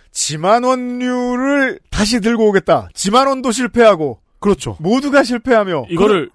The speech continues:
Speaker 3: 실행하기 전에 우리가 전략만 들었으면은 없어지겠구나.
Speaker 2: 아, 곧 죽어, 죽는구나.
Speaker 3: 산화되겠구나.
Speaker 2: 네,
Speaker 1: 그냥 좋은
Speaker 2: 그렇죠.
Speaker 1: 말해서 보내죠. 잘해봐.
Speaker 3: 음.
Speaker 2: 아니, 왜냐면 십 년 동안 싸워가지고 오일팔 전장에서 완전 패망하는 바람에 백기 들고 들어가가지고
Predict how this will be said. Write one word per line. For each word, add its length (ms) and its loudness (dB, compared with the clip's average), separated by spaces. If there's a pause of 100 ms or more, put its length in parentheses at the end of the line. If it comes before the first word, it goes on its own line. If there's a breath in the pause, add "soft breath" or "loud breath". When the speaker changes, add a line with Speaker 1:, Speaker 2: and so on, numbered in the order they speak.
Speaker 3:
실행하기 640 0
전에 220 0
우리가 320 0
전략만 640 -2
들었으면은 720 -4 (300)
없어지겠구나. 760 0
Speaker 2:
아, 180 -4
곧 140 0
죽어, 400 -2
죽는구나. 340 -6
Speaker 3:
산화되겠구나. 840 0
Speaker 2:
네, 100 -6
Speaker 1:
그냥 180 -2
좋은 180 -2
Speaker 2:
그렇죠. 100 -4
Speaker 1:
말해서 260 -2
보내죠. 380 -8
잘해봐. 720 0
Speaker 3:
음. 420 -2
Speaker 2:
아니, 140 -2
왜냐면 260 0
십 200 -4
년 260 0
동안 220 0
싸워가지고 580 0
오일팔 320 -2
전장에서 440 -4
완전 340 -4
패망하는 480 -2
바람에 460 -4 (320)
백기 200 -2
들고 240 -4
들어가가지고 760 -2